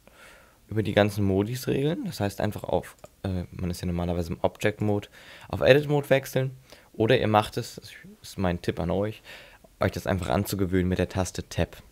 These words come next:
Mit Tab kann man ganz, ganz schnell zwischen Edit-Mode und Object-Mode wechseln. Und so ist man wesentlich schneller unterwegs, wenn man Objekte einfach mal schnell bearbeiten möchte und nicht immer extra hier unten raufklicken möchte. Denn irgendwann werdet ihr feststellen,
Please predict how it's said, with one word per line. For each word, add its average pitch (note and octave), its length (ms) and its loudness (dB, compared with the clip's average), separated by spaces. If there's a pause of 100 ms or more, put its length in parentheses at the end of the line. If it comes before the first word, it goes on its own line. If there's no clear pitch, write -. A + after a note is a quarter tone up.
(360)
Mit - 120 -2
Tab C#3+ 220 8
kann A#2+ 140 4
man G2 140 6
ganz, A2 180 2
ganz G2+ 180 2
schnell G2 300 4
zwischen - 280 -10
Edit-Mode F2 420 0
und D#2+ 60 -2
Object-Mode E2 520 -2
wechseln. B2 440 2 (400)
Und G2 260 -2
so - 140 -6
ist - 140 -8
man F2 240 0 (640)
wesentlich G2+ 320 2
schneller F#2 220 0
unterwegs, F2 460 0
wenn F2 100 -2
man E2 100 -2
Objekte F2+ 520 -4 (200)
einfach F2+ 200 -4
mal E2+ 120 -4
schnell F2 220 -2
bearbeiten E2+ 520 0
möchte F2+ 300 -4 (360)
und G#2+ 140 4
nicht B2+ 140 6
immer G2 180 6
extra - 240 0
hier F#2+ 160 2
unten F#2 180 2
raufklicken E2+ 560 -2
möchte. D#2 260 -8
Denn E2 140 -4
irgendwann A2 300 2
werdet F#2+ 200 -2
ihr E2+ 60 -2
feststellen, G2 640 2